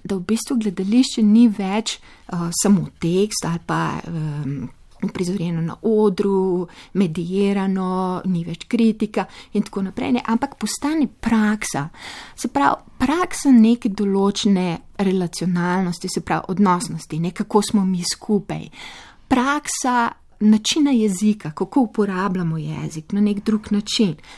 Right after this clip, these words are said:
kako uporabljamo geste, se pravi, to postane v bistvu, a, gledališče, ki ni več pozicionirano na oder, v glavnem ne več, ali pa ta oder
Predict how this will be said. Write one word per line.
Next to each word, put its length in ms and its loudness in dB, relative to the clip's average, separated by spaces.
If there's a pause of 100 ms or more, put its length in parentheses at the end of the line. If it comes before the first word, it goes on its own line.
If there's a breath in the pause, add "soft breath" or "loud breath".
(220 loud breath)
kako 320 -2
uporabljamo 580 2 (160)
geste, 600 -2
se 140 -6
pravi, 380 0 (500 loud breath)
to 220 2
postane 600 0
v 80 -2
bistvu, 540 2 (1000)
a, 160 0
gledališče, 540 0
ki 100 4
ni 80 8
več 200 -2
pozicionirano 760 2
na 140 -2 (180)
oder, 320 -2
v 80 0
glavnem 400 2
ne 140 0
več, 220 -4
ali 120 -6
pa 100 -2
ta 260 0 (180)
oder 380 0